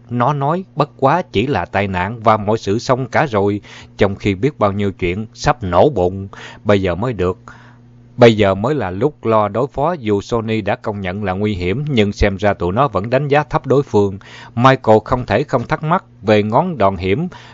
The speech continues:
với một thằng liều lĩnh và cáo già như Solo, Solo thì phải coi chừng yếu tố bất ngờ. Quả thật là Michael lo lắm, nhưng cả bốn thằng chuyên nghiệp Sony, Hagen, Tessio, Clemenza cùng cho là đã nắm vững tình hình.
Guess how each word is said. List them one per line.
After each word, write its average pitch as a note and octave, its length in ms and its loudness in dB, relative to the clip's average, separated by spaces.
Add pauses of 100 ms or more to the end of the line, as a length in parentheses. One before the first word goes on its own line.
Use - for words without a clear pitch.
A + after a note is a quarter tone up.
với E3 280 4
một G2+ 220 0
thằng F#2 200 -6
liều F2 180 0
lĩnh G2+ 340 -2
và G2+ 140 4
cáo C#3+ 260 0
già G2 200 0
như G2 160 -2
Solo, G2+ 320 0
Solo G#2 440 2 (240)
thì G#2+ 180 4
phải G2+ 220 0
coi A#2 220 0
chừng F#2 440 -2
yếu A#2+ 160 0
tố D3 160 0
bất D3+ 240 -2
ngờ. F2 320 -4 (520)
Quả F#2+ 180 4
thật - 260 -6 (1600)
là A2 220 4
Michael G2 440 -2
lo G2+ 140 2
lắm, A#2 320 -2
nhưng A2 200 -2
cả G#2 200 -2
bốn C3 260 -2
thằng F#2 260 -4
chuyên G2+ 180 -2
nghiệp F#2 160 -4
Sony, G#2 500 0
Hagen, G2+ 460 -2
Tessio, A2 640 -2
Clemenza G#2 600 0 (1200)
cùng A2+ 240 4 (100)
cho B2 140 6
là G#2+ 200 4
đã G2 160 -4
nắm D3+ 200 -4
vững A#2+ 200 -4
tình G2+ 220 -2
hình. F#2+ 300 -2